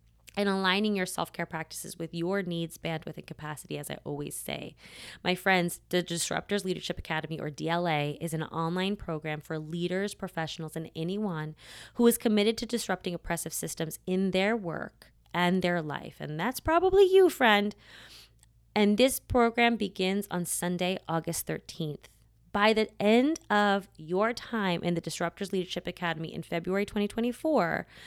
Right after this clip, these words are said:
you'll have gained an understanding of your own biases and blind spots that are hindering you from making an impact. You'll have learned best practices for dealing with and managing situations where harm has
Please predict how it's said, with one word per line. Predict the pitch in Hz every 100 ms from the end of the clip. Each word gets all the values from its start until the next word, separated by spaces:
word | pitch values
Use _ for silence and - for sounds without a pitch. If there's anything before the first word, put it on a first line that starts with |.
| - - -
you'll | 190 202 226
have | 208 196 165
gained | - 175 175 202
an | 208
understanding | 196 175 - 175 170 160
of | 151
your | 156
own | 156 151
biases | 156 160 170 - 180 180 175
and | 165
blind | 160 151 151 156
spots | - 156 -
that | -
are |
hindering | 151 - 190 202 214
you | 196
from | 175 170
making | 160 156 156 233
an | 156
impact. | 143 135 143 147 - - _ - - -
You'll | 190 196 190
have | 190 170
learned | 170 175 185 190 180
best | 175 208 -
practices | 170 - 175 170 160
for | 170
dealing | 160 170 165 156
with | 160 190 -
and | 175
managing | 160 165 170 180
situations | - 165 160 156 160 165 160
where |
harm | 156 - 160 156
has | 156 - 160 165 180